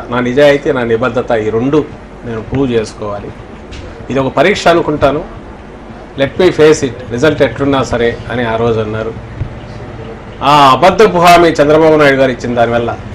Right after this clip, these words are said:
ఏం జరిగిందో అందరూ చూశారు. అత్యవసరం నూట ఐదుతో ఆయన బయటపడ్డాడు, ఇది అయిపోయాడు.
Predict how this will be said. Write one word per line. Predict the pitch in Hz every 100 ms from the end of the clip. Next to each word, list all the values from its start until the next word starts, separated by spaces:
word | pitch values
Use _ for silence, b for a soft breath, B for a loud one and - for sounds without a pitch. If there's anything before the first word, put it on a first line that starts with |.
| 123
ఏం | 131 135
జరిగిందో | 131 123 120
అందరూ | 107 117 113
చూశారు. | 110 120 110
అత్యవసరం | 104 127 117 104 110
నూట | 120 117 117
ఐదుతో | 104 -
ఆయన | 110 101
బయటపడ్డాడు, | 117 113 110 104 98 - - - 101
ఇది | 107
అయిపోయాడు. | 101 101 98